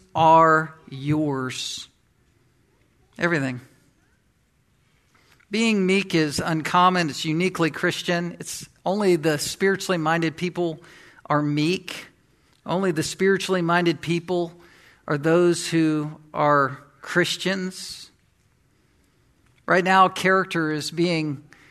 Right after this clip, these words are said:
sort of placarded in the political debate spectrum. People are waiting for the next emails to drop, you know, the next dynamic to happen in terms of character assessment.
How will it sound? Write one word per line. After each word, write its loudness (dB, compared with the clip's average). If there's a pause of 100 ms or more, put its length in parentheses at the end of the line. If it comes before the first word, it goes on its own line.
(760)
sort 0
of -8
placarded 2
in -2
the -4
political -2
debate -4
spectrum. -4 (260)
People -8
are -4
waiting -2
for -12
the -4
next -6
emails -4
to -8
drop, -2
you -8
know, -6
the -8
next -6
dynamic -4
to -6
happen -4
in -6
terms -8
of -8 (720)
character -2
assessment. -6